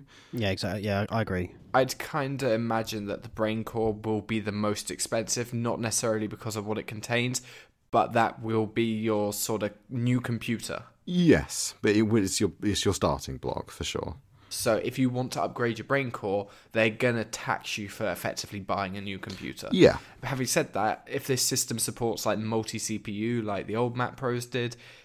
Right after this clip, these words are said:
Speaker 2: what's to stop people buying lots of these brain cores? Maybe there will be a starting brain core with, say, like I said, the power supply and the ram in it, and then there'll be additional C P U cores that are slightly, that are more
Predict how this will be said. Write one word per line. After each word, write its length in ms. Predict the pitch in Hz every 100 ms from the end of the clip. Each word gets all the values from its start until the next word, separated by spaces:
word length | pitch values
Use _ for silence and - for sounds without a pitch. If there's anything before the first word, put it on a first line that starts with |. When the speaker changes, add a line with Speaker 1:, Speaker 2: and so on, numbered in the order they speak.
| _ _
Speaker 2:
what's 480 | 120 113 104 - -
to 120 | -
stop 220 | - 117
people 220 | 120 110 101
buying 300 | 104 104 107
lots 240 | - -
of 40 |
these 140 | 117 120
brain 280 | - 120 120
cores? 260 | 123 120
Maybe 240 | 123 127 135
there 120 | 131
will 60 |
be 160 | 127 123
a 60 | 117
starting 600 | - 127 123 131 139 131
brain 300 | 135 131 135
core 320 | - 131 123
with, 220 | 113 113
say, 300 | - 113 113
like 200 | 107 107
I 40 | 123
said, 260 | 117 107
the 60 | 117
power 320 | - 117 120
supply 540 | - 120 127 120 120 - -
and 140 | 120
the 40 |
ram 300 | 117 117 123
in 140 | 123 127
it, 140 | 135 - - -
and 120 | 117
then 160 | 117 110
there'll 160 | 113 110
be 140 | 113
additional 440 | 113 113 - 117
C 320 | - - 127 120
P 160 | -
U 220 | 113 113
cores 540 | - - 120 127 127 -
that 180 | - -
are 20 |
slightly, 540 | - 117 104 95 110 -
that 180 | - -
are 60 |
more 340 | 113 117 113